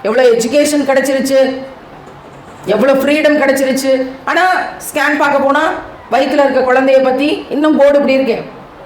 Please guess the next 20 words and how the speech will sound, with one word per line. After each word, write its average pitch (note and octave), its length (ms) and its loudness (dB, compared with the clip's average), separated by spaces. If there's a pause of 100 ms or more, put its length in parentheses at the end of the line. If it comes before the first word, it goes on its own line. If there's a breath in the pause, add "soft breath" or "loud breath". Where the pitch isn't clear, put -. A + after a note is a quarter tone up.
(360)
சொன்னா D4 300 -2
என்ன? C4+ 300 -2 (540)
வயித்துல C#4 300 2
இருக்கிறது C4 280 0
பொம்பளை C4+ 140 2
பிள்ளைன்னு C#4 260 2
சொன்னா D4 300 0
என்ன? C#4+ 220 -2 (1900)
சொன்னா C#4+ 340 -2
கருவை C#4 360 2
கலைச்சிருவாங்கன்னு A3+ 720 -2
ஒரு A3 140 -2
பயம் G3+ 380 -2
இன்னைக்கும் C4+ 460 -2
இருக்கு. E3+ 360 -4 (2000 loud breath)
ஏன்னா C4 200 0
இன்னும் E4 300 2
அந்த D4 180 0
மனப்பான்மை C4+ 600 0
மாறல. C4+ 320 2